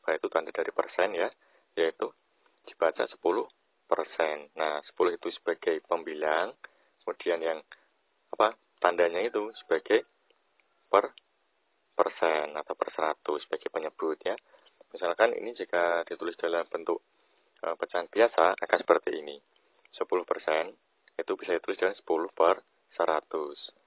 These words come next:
Kemudian bisa ditulis juga dengan satu per sepuluh. Loh, kenapa kok bisa satu per sepuluh? Perhatikan, sebelumnya kita sudah belajar tentang bacaan senilai.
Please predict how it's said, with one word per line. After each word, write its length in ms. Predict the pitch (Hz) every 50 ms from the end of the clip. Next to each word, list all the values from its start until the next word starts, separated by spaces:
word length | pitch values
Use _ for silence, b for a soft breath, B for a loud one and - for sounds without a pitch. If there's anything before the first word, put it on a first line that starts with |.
| _ b b b b b b _
Kemudian 240 | - 98 - 104 110
bisa 240 | - - - - 87
ditulis 320 | - 92 85 - 85 82
juga 240 | - - 78 - 95
dengan 320 | 92 - - 92 98 113 - b b b b b b _
satu 240 | - 85 - - 90
per 240 | - 95 98 95 - _ _ _ _ -
sepuluh. 400 | - - - 110 110 104 92 -
Loh, 240 | 82 82 78 76 -
kenapa 320 | - 82 95 107 - 143
kok 160 | - - -
bisa 160 | - 101 101
satu 160 | - 98 - -
per 160 | - - - -
sepuluh? 400 | - - - 76 78 78 85 110 123 -
Perhatikan, 480 | - - 78 76 - - - 80 87 101 -
sebelumnya 320 | - - 82 80 85 95 101
kita 240 | - 98 - 101
sudah 160 | 95 - - 85
belajar 320 | - - 78 - 90 85
tentang 320 | - - 80 82 98 107 - b b b b b b
bacaan 360 | b - 87 - - 82 82 -
senilai. 480 | - - 85 82 82 80 78 76 78